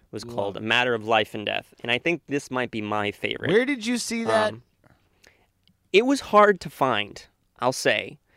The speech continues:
Speaker 1: Um,
Speaker 2: 'Cause
Speaker 1: I
Speaker 2: I
Speaker 1: found it
Speaker 2: also
Speaker 1: on,
Speaker 2: really wanna watch that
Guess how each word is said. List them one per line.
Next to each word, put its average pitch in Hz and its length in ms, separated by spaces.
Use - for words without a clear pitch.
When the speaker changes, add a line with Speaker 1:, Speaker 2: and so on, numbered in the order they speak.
Speaker 1:
Um, 127 200
Speaker 2:
'Cause 151 100
Speaker 1:
I 123 60
Speaker 2:
I - 20
Speaker 1:
found - 160
it - 80
Speaker 2:
also 139 200
Speaker 1:
on, 147 60
Speaker 2:
really 143 200
wanna 131 220
watch 120 360
that 110 200